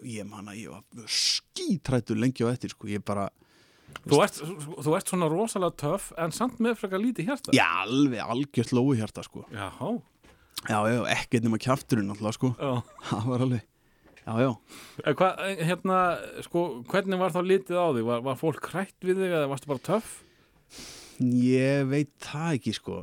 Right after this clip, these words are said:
Speaker 1: Einhverjir voru örugglega hræddir við mig, sko, en ég átti alveg svona, eh, mikið af vinum og, og,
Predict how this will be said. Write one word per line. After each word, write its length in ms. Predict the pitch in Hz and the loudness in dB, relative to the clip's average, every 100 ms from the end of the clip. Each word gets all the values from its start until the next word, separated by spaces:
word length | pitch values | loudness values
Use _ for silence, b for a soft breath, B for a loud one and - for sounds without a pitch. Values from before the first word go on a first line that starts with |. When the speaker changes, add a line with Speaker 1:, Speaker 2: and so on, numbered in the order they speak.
| - | -4
Speaker 1:
Einhverjir 800 | 120 80 107 120 - 160 139 | -2 -2 -2 -4 0 4 4
voru 240 | 113 117 117 | 4 2 2
örugglega 260 | 117 113 | 2 2
hræddir 320 | 110 131 - 113 | 2 -2 0 0
við 80 | |
mig, 80 | 117 | 0
sko, 220 | - 131 | -2 -2
en 180 | 101 104 | -2 -2
ég 140 | 110 120 | 0 0
átti 180 | - | 0
alveg 380 | 131 127 120 120 | 2 2 2 0
svona, 220 | 123 117 110 | 0 0 0
eh, 680 | 76 92 95 95 101 98 110 | -4 -12 -14 -14 -16 -14 -4
mikið 320 | 123 139 127 | 0 2 2
af 80 | 113 | 2
vinum 480 | 135 190 190 175 151 | 2 2 0 0 0
og, 340 | 139 139 131 - - | 0 0 -2 -6 -4
og, 380 | 135 127 127 | -2 0 -2